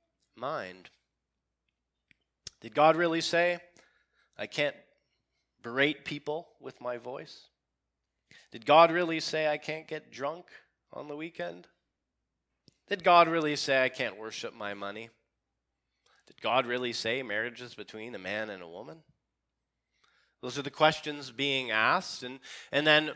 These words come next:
we are presented with the facts, and we have to wrestle with, is this true or not? First Corinthians chapter six, verse nine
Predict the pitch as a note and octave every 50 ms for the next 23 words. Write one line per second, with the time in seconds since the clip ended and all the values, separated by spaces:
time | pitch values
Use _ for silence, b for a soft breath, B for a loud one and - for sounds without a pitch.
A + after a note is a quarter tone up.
0 | - - C3+ C#3 C#3 C#3+ C3+ C3 C3 - - C#3+ C3 A#2+ C3+ C3+ C#3+ C#3+ - D3+
1 | C#3 A#2+ A#2 B2+ C3+ C#3+ - - C#3+ - - E3 F3 G#3 G3+ C#3+ G#2+ A2 - -
2 | - - - - A2+ A#2+ C3 B2+ C3 C3 B2+ C3 C3 - - C#3 C3 C#3+ E3 F3+
3 | - - D3+ B2+ A#2+ A#2 A#2+ B2 - - b b b b b b b b - A#2
4 | B2 A2+ - A#2 C#3 C#3 - - - - D#3 D#3 D#3+ E3 F3 G3 G#3 E3+ B2+ G2+
5 | - - - - - D3 C#3+ - - - - D3+ D3+ D3 C#3+ D3 C3 B2+ B2+ B2+
6 | - - D3 C#3 C#3 - - C3+ - - - E3+ D#3 - - - - A#2+ B2+ C3+
7 | - - C3 C3 C3 C3+ C3+ B2+ B2+ B2